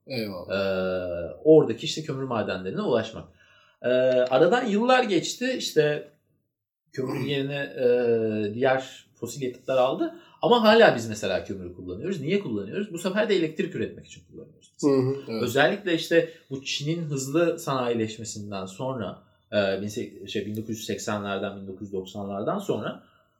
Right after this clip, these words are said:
Speaker 2: e, Çin'de de mesela çok önemli kömür yatakları var. E, ve Çin hani dünyanın geri kalanı gibi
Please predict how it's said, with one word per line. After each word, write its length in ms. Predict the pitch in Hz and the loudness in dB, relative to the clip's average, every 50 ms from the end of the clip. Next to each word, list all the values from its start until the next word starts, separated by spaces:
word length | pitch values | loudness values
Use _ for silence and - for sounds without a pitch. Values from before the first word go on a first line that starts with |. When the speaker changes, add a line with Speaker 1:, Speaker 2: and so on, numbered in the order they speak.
| _ _ _ - | _ _ _ 0
Speaker 2:
e, 360 | 113 117 117 117 117 110 104 | 2 4 4 4 2 2 0
Çin'de 300 | - - 135 131 156 175 | -2 -4 -2 0 2 4
de 60 | 170 | 4
mesela 320 | 131 110 104 - 98 95 90 | 4 2 0 -2 -2 -2 -2
çok 160 | - 131 - | -4 -4 -2
önemli 320 | 117 113 104 95 92 87 | -2 -2 -2 -4 -6 -10
kömür 240 | - - 98 92 90 90 - _ _ _ _ _ - | -10 -10 -10 -10 -10 -14 -18 _ _ _ _ _ -10
yatakları 500 | - 101 - 98 90 - - 95 90 - | -8 -8 -6 -8 -10 -8 -6 -6 -4 -4
var. 180 | 269 - 277 - - _ _ _ _ _ _ _ _ | -4 -4 -6 -8 -16 _ _ _ _ _ _ _ _
E, 400 | - 120 117 117 113 113 117 123 131 | -2 0 2 2 4 2 2 4 6
ve 300 | 208 220 233 233 - - - | 6 6 6 4 2 -4 -8
Çin 380 | - - - 202 202 208 196 - | -4 -2 0 0 0 -2 -4 -8
hani 260 | - 143 139 135 131 | -8 -6 -6 -6 -6
dünyanın 380 | 123 131 139 147 147 151 151 135 | -6 -6 -4 -2 -2 -2 0 2
geri 180 | 123 131 156 | 4 4 4
kalanı 320 | - - 156 127 117 107 104 | 4 2 2 2 2 0 -2
gibi 420 | 95 95 90 - 175 226 320 - | -6 -6 -4 -2 -2 -2 -4 -6